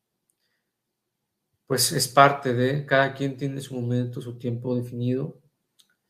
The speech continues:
Y vamos a mandarle mucha luz para que ella siga su camino. Con mucha luz,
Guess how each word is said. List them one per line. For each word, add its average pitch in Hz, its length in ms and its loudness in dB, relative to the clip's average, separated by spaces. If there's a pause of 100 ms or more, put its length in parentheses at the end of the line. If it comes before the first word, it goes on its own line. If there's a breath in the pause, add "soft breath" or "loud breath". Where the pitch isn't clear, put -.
(320)
Y 135 100 0
vamos 143 220 6
a 160 40 2
mandarle 143 400 4
mucha 151 300 0
luz 139 280 2
para 123 260 -2
que 120 120 -6
ella 120 160 -2
siga 127 240 -4
su 123 120 -8
camino. 143 640 -4 (2500)
Con 139 160 0
mucha 139 300 4
luz, - 1160 0